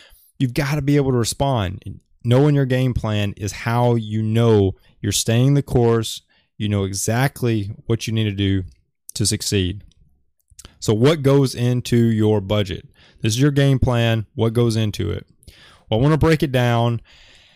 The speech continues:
into a couple categories, two categories specifically.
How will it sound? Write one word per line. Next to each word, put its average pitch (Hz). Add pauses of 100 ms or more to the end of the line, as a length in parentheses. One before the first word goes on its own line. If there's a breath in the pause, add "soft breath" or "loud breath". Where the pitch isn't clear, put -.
(300 soft breath)
into 143
a 123
couple 165
categories, 92
two 165
categories 156
specifically. 107